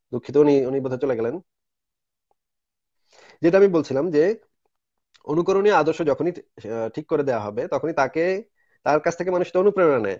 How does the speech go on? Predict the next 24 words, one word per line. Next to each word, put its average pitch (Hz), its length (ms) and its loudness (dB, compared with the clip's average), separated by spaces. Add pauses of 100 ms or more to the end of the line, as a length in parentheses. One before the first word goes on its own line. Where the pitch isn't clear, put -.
এবং 147 180 -2
অনুপ্রেরণা 170 420 2
নিয়েই 170 580 4
এই 151 160 0
কাজগুলা 147 320 6
করে। 143 220 8 (460)
এম, 117 200 -4 (480)
মুসলমানদের 165 440 2
মধ্যে, 170 300 2 (320)
বর্তমান 135 360 0
বিশ্বে 170 240 -2
মুসলমানদের 147 420 -4
মধ্যে 131 380 -6
সৌদি 135 300 -4
আরব, 127 280 2
ইরান 131 320 -4
থেকে 131 200 -14
শুরু 131 160 -8
করে 127 180 -8
যে 123 100 -10
সমস্ত 147 240 -12
মুসলমান 135 320 -8
দেশ 113 140 -6
আছে, 101 200 -6